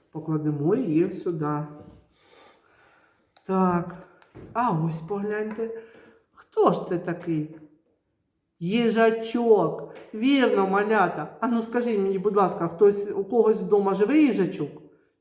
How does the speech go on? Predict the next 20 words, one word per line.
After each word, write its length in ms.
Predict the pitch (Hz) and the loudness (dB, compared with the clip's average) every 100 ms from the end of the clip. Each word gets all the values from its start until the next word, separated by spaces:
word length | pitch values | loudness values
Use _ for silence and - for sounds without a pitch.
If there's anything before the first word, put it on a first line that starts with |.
| _ | _
Ні, 500 | 156 170 180 160 - - - - | -2 0 2 0 -2 -14 -14 -4
тому 280 | 156 156 | 0 0
що 200 | 156 147 | 0 -4
це 540 | 143 - 175 277 - - | -8 -4 -2 0 -2 -6
у 40 | 151 | -12
нас 240 | 143 143 - | -10 -12 -6
дика 420 | 147 175 190 208 | 0 0 0 -4
тваринка. 840 | - 175 165 156 147 143 143 143 - _ | -2 0 2 0 0 -4 -10 -16 -18 _
Так, 540 | 165 160 147 147 151 - - _ _ _ _ _ _ | -6 -4 -4 -4 -8 -14 -20 _ _ _ _ _ _
сюди 420 | - 190 220 170 160 | -2 2 4 4 4
її 160 | 160 | 4
покладемо. 960 | 160 170 165 170 165 175 180 180 185 - - - _ _ _ _ _ _ _ _ _ _ _ - | 2 -2 0 0 0 0 0 -2 -4 -12 -20 -20 _ _ _ _ _ _ _ _ _ _ _ -4
А 160 | 202 | -2
ось 320 | 226 202 185 185 | 4 6 6 4
погляньте, 1040 | 202 196 208 214 190 165 156 156 143 156 - - _ | 2 4 4 4 4 4 2 -2 -6 -8 -14 -20 _
хто 400 | _ _ - 349 | _ _ 0 2
це 180 | 220 - | 2 2
у 100 | 196 | 0
нас 220 | 185 175 | 0 -2
такий? 720 | 175 190 180 - 151 147 - | -4 -6 -4 -4 -4 -4 -12